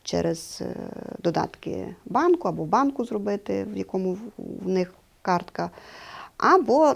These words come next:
е, на порталі Дія також можна зробити електронний підпис, тоді вони сканують документи, накладають електронний підпис і тоді відсилають цей пакет документів на пошту, або загальну нашу пошту вступ ужну еду ю а, або на пошти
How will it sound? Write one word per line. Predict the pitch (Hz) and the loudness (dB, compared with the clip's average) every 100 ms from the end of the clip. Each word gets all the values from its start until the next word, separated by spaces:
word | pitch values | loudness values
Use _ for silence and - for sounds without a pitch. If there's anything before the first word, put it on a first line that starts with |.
| - | 4
е, | 175 175 | 4 4
на | 175 | 4
порталі | 175 185 226 202 165 | 2 -2 0 -2 -2
Дія | 160 - | -4 -6
також | - 165 156 170 | -8 -8 -10 -10
можна | 156 156 | -8 -8
зробити | - 170 - 156 | -10 -10 -8 -8
електронний | - - 185 214 | -10 -6 -4 -4
підпис, | 427 466 349 | 0 0 -2
тоді | 330 190 180 | -4 -2 -2
вони | 170 170 | -2 -4
сканують | - 160 156 160 | -4 -6 -4 -4
документи, | - 294 359 381 214 | 0 2 4 4 2
накладають | 190 180 170 160 170 - | 0 0 0 0 -2 -6
електронний | 175 - 175 185 | -8 -8 -4 -2
підпис | 214 427 427 311 | 4 4 4 -2
і | 294 | -2
тоді | 285 196 240 | 0 0 0
відсилають | 208 180 - 180 214 190 | 0 -2 0 2 4 2
цей | - 180 | 0 -6
пакет | - - 160 | -4 -6 -6
документів | 170 190 247 262 175 | -4 -2 -2 -2 0
на | 175 202 - - - - - _ | 0 0 -2 -14 -20 -20 -20 _
пошту, | 208 190 - 175 | 6 6 2 2
або | - 190 170 170 160 | 6 8 8 6 6
загальну | 147 175 175 175 156 160 | 6 6 8 8 6 4
нашу | 160 170 156 | 0 -2 -4
пошту | - - - | -6 -6 -8
вступ | 160 - 165 - - _ _ _ _ | -6 0 0 -2 -18 _ _ _ _
ужну | - 165 160 156 | -10 -6 -4 -4
еду | - 190 | -4 -2
ю | 240 | 0
а, | 349 508 262 | 0 0 2
або | 330 196 247 254 | 2 4 2 2
на | 175 | 0
пошти | 165 226 - - 202 | 0 0 0 -2 -4